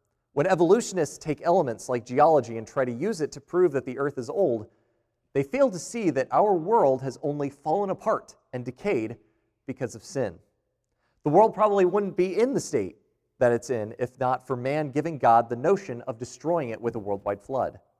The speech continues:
Next time, uh, I come up here, we'll talk about some of the fossils that we find because of the flood. But for now, when we see the scientific evidence of a worldwide flood, as well as the young age of the earth, I hope it helps us understand that Scripture contains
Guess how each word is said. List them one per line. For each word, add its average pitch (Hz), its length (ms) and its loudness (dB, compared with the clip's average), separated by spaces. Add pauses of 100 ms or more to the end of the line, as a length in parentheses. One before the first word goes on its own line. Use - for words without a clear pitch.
(1000)
Next 175 240 0
time, 156 260 2
uh, 131 300 4
I 123 80 -2
come 151 180 -4
up 147 140 -2
here, 123 240 -2 (320)
we'll 147 100 2
talk 170 200 4
about 151 400 6 (200)
some 175 220 2
of 156 80 -2
the 135 80 0
fossils 185 460 0
that 139 60 -2
we 135 120 -4
find 131 260 -4
because 175 300 0
of 127 80 -4
the 110 80 -4
flood. 101 340 -4 (840)
But 143 140 2
for 185 100 2
now, 139 360 2 (680)
when 156 120 0
we 175 80 4
see 233 220 -4
the 226 80 0
scientific 196 580 -2
evidence 127 400 2
of 117 140 -8
a - 20 -2
worldwide 151 480 0
flood, 98 440 0 (380)
as 123 140 0
well 143 160 6
as 139 160 0
the 135 100 -4
young 147 320 2
age 139 380 0
of 127 140 -10
the 131 120 -2
earth, 101 300 -4 (600)
I 151 60 0
hope 220 220 2
it 214 80 4
helps 190 240 2
us 185 140 -6
understand 156 540 -2
that - 140 -2
Scripture 190 440 -6
contains 143 680 -12